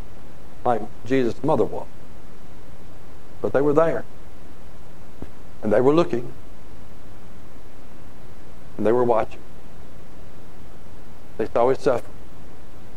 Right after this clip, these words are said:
They saw his agony. They saw his pain. And they were there as Jesus died. And as Jesus took his last breath,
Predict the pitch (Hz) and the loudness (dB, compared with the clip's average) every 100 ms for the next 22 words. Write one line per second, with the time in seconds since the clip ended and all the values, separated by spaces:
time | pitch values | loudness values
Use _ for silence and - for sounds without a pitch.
0 | - - - - - - - - - - | -2 -2 -2 -2 0 0 -2 -2 -2 -2
1 | - - - 110 104 123 123 120 113 107 | -2 -2 -2 0 2 4 4 4 4 2
2 | 101 - - - - - - - - - | 0 0 -2 -2 -2 -2 -2 -2 -2 -2
3 | - - - - - - - - - - | -2 -2 -2 -2 -2 -2 0 0 -2 -2
4 | - - 101 120 110 107 - 104 95 - | -2 -2 0 2 2 2 0 0 0 0
5 | - - - - - - - - - - | 0 -2 -2 -2 -2 -2 -2 -2 -2 -2
6 | - - - - - - - - - - | -2 -2 0 0 0 0 0 0 0 -2
7 | - - 113 117 117 123 135 98 - - | -2 -2 2 4 6 6 4 2 0 -2
8 | - - - - - - - - - - | -2 -2 -2 -2 -2 -2 -2 -2 -2 -2
9 | - - - 110 104 113 107 98 - 101 | -2 -2 0 0 0 2 2 0 2 2
10 | 90 90 - - - - - - - - | 2 0 -2 -2 0 -2 -2 -2 -2 -2
11 | - - - - - - 135 151 202 170 | -2 -2 -2 -2 -2 0 4 4 4 4
12 | 170 160 156 160 156 131 131 135 139 - | 4 2 2 4 4 4 6 6 4 0
13 | - 147 107 113 | 2 4 4 2